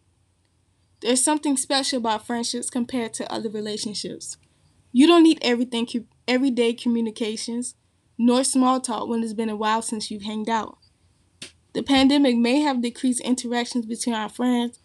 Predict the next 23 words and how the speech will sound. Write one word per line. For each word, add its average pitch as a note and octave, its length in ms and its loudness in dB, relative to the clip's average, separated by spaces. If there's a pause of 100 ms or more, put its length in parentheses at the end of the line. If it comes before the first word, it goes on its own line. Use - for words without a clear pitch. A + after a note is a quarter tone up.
(560)
but A#3+ 120 4
not C4 280 6
the B3+ 80 0
bonds. A#3 760 -4 (1000)
Of A#3 160 -2
course, B3 340 2 (400)
that B3+ 300 4
friendship C4 460 0
state A#3+ 420 -2
had C4 280 2
to B3 140 0
initially B3 540 2
be G#3+ 140 -6
strong. A#3+ 560 -4 (500)
If A#3 160 0
not, C4 400 2 (600)
the B3 100 -4
communication C#4+ 760 0
restraints B3 540 -2
due A#3+ 260 -2
to D#4+ 140 -4
the D4+ 80 -4
pandemic D4 680 0